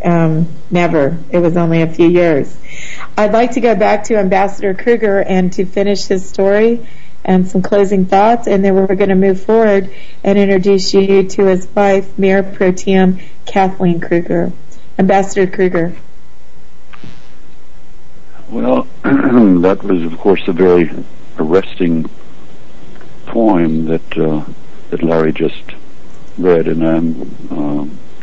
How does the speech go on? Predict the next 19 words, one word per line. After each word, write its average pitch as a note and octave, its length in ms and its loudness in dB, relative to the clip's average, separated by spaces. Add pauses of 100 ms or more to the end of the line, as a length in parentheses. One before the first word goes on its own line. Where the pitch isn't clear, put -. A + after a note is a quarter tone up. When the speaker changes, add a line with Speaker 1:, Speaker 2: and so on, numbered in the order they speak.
(580)
Speaker 2:
and F#2 120 0
I, G2 120 0 (280)
<clears throat> - 20 -4
I, G2+ 880 4
I G2+ 40 0
can F#2+ 240 0
feel, G2+ 540 2 (200)
I B2+ 80 -4
can C3+ 160 -4
feel G2+ 280 2 (800)
with G2 180 0
him - 220 -2
the D#2+ 80 -2
pain F2+ 560 0
and E2+ 160 -4
the F2 60 -4
connection F#2 440 -2
he E2+ 120 -2
feels, - 600 -2